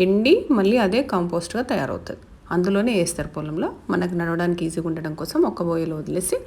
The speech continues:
ఒక దానిలో వేస్తారు. మంచిగా అది మళ్ళీ మళ్ళీ మనకి అదే కంపోస్ట్‌గా తయారవుతుంది. ఆర్గానిక్‌గా మనం చాలా పండించుకోవచ్చు పంటలు. అదే అప్పుడు భూమి సారవంతం ఎక్కువగా ఉంటుంది. అన్నీ అలాగే చూడండి,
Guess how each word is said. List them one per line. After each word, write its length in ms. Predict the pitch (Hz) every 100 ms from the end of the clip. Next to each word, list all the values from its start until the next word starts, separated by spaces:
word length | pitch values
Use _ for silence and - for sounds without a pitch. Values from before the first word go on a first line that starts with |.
| - - - 240
ఒక 100 | 214 185
దానిలో 240 | 139 131 120
వేస్తారు. 320 | 127 - - - - - - - - - - - -
మంచిగా 340 | 190 190 214 - 185
అది 180 | 190 226 202
మళ్ళీ 200 | 196 220
మళ్ళీ 320 | 196 190 208 247 214
మనకి 320 | 190 180 196 - -
అదే 140 | 185 214 208
కంపోస్ట్‌గా 500 | 180 185 185 - 220 214
తయారవుతుంది. 500 | 160 147 139 - - - - 180
ఆర్గానిక్‌గా 580 | 180 175 175 165 175 254 220
మనం 200 | 190 185 180
చాలా 240 | 175 175 214
పండించుకోవచ్చు 640 | 196 165 165 - 165 160 170
పంటలు. 360 | 156 160 156 285 370 - - - - - - 185
అదే 140 | 196 240 233
అప్పుడు 200 | - 185 180
భూమి 180 | 180 214
సారవంతం 540 | 175 165 165 160 190 170
ఎక్కువగా 340 | - - 170 156
ఉంటుంది. 260 | 151 151 - - - - - - - - - - - - - - - -
అన్నీ 200 | 190 202 208
అలాగే 300 | 170 160 156 151
చూడండి, 300 | 185 170 160